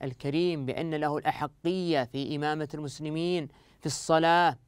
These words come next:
فهذا يا أبنائي بارك الله فيكم حديث يبين لنا فضل القرآن الكريم والمتقن للقرآن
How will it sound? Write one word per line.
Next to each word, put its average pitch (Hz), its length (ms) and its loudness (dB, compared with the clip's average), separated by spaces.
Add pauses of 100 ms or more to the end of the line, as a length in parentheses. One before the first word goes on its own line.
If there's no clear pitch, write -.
(640)
فهذا 185 480 4
يا 170 200 2
أبنائي 175 300 -2
بارك 165 380 0
الله 156 200 0
فيكم 170 520 -4 (380)
حديث 165 520 2
يبين 151 640 -2
لنا 160 260 0
فضل 196 260 -2
القرآن 151 420 -4
الكريم 156 440 -2 (520)
والمتقن 156 1600 2 (540)
للقرآن 151 1040 0